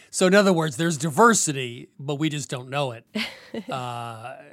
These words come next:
Speaker 1: so to go back to Luther Burbank for a second, part of your story is this guy was a minor celebrity. Frida Kahlo painted him. <laughs>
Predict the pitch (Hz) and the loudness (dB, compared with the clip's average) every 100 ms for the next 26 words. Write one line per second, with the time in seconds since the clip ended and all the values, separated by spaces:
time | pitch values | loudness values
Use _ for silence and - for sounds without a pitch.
0 | _ _ - - 202 175 269 220 196 175 | _ _ -6 0 0 0 0 4 4 4
1 | 151 160 - 117 131 127 120 101 120 113 | 0 0 -4 -8 -8 -8 -10 -12 -12 -8
2 | - 135 - 107 104 _ _ - 151 - | -4 -6 -8 -16 -18 _ _ -20 -16 0
3 | 247 277 165 131 - - 156 139 120 107 | 2 2 -2 -4 -4 -2 0 0 -4 -10
4 | 104 135 - 131 123 110 113 104 110 113 | -10 -8 -6 -6 -6 -8 -12 -14 -14 -12
5 | 117 107 - 120 113 117 113 110 104 _ | -12 -8 -8 -8 -10 -12 -14 -16 -20 _
6 | _ _ _ _ _ _ _ _ _ _ | _ _ _ _ _ _ _ _ _ _
7 | _ - - 147 123 - 143 139 131 117 | _ -14 -6 -6 -6 -4 -2 0 -2 -8
8 | - - - 165 165 160 - 147 147 196 | -14 -20 -4 -2 0 -2 -4 -4 -4 -6
9 | - - | -4 0